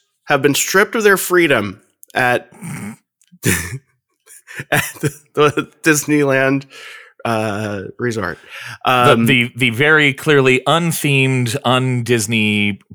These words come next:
Speaker 2: people that set up shop just inside Frontierland.
Speaker 1: Yes, yes. Um, they, it, it was, it, it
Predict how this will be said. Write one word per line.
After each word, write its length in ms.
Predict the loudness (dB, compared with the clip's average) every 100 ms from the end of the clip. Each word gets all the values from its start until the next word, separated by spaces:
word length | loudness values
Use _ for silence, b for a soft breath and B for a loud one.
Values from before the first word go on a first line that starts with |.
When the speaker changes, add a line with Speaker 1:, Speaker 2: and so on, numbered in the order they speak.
| -4
Speaker 2:
people 360 | -4 0 0 2
that 160 | 0
set 220 | 2 2
up 80 | 0
shop 360 | 0 2 2 2
just 240 | -2 0
inside 380 | -2 0 0 0
Frontierland. 800 | -2 -4 -2 -4 -4 -10 -12 -14 _ -2
Speaker 1:
Yes, 600 | 0 2 0 -2 -4 -2
yes. 400 | 0 0 -4 -10 B B -4
Um, 560 | 2 4 4 2 -2 -6 -14 _ _ -20 -8
they, 480 | 0 2 4 4 2 0 0
it, 220 | 2 4
it 80 | 2
was, 440 | 4 4 4 0 2
it, 140 | 0 2
it 240 | -2 2